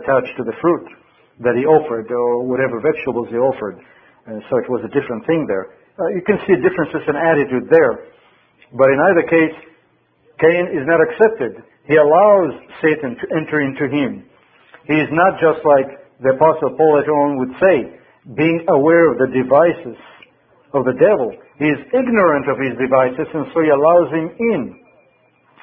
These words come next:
And he may not even realize it. And to what degree he realizes that, I don't know. But he realizes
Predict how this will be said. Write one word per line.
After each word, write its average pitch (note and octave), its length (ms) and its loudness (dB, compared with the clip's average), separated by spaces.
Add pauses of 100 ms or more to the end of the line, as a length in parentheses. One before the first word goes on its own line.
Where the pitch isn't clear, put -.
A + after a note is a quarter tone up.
And C3+ 80 -4
he B2+ 80 -2
may B2+ 80 0
not C3+ 160 0
even B2 240 -2
realize D3+ 560 2
it. - 80 -14 (560)
And A#2 160 -12
to C3+ 80 -6
what F3 160 4
degree D#3+ 240 0
he C#3+ 80 0
realizes D#3 640 2
that, D#3 180 4 (460)
I C3+ 160 0
don't C#3 160 0
know. G3+ 400 -2 (320)
But A#2+ 160 -2
he D#3+ 160 2
realizes D3+ 720 4